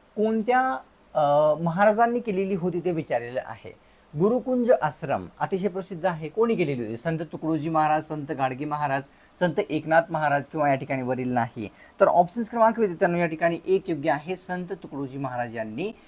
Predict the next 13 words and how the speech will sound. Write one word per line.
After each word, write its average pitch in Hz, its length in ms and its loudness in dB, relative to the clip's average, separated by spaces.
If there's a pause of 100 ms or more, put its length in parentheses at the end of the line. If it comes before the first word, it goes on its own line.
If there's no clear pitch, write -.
(180)
गुरुकुंज 226 640 0
आश्रम 170 480 -4 (100)
हे 151 160 -4
स्थापन 139 580 -2
केलेले 127 500 -4 (320)
होते. 123 600 -4 (300)
कव्हर 120 180 0
करूया 131 340 2 (440)
पुढचा 117 260 -4
प्रश्न. - 360 -12 (920)
प्रश्न 127 240 -4
आहे 160 260 2
विसावा, 139 600 2